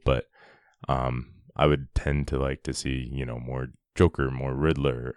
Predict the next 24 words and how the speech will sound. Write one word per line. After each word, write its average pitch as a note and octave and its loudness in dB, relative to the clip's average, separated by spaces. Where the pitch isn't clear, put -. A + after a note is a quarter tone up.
Um, B1+ -4
I D2 2
like D2+ 4
the, C2+ 6
the C2 0
martial D#2+ 4
artist F#2+ 6
aspects F2 2
of D#2+ 0
Batman D#2+ 2
and - -2
sort D2 2
of C2+ -2
the C#2 2
psychological C#2+ 0
aspects D#2 2
of C#2+ -4
Batman, D2+ 0
and C#2 -4
I C#2 -4
think C#2+ -4
with - 0
Mister D2+ 2
Freeze, D2+ 0